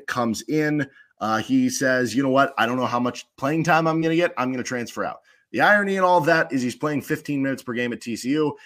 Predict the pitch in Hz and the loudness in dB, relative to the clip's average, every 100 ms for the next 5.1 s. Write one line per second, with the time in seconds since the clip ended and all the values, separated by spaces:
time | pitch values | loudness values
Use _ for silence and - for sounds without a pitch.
0 | - 143 185 160 170 139 117 135 127 113 | -10 -2 0 2 0 0 -2 -4 -2 -6
1 | 117 123 120 127 123 120 113 113 113 - | -4 -4 -2 0 0 0 -2 0 0 -2
2 | 120 113 110 - - - 135 127 131 127 | -4 -2 -2 -4 -12 -4 -2 2 0 0
3 | 117 123 113 117 110 110 110 110 110 107 | 0 -2 -2 -4 -4 -2 -2 -2 -2 -4
4 | 101 - _ _ - 101 104 101 131 127 | -6 -10 _ _ -8 -4 -2 -4 0 -2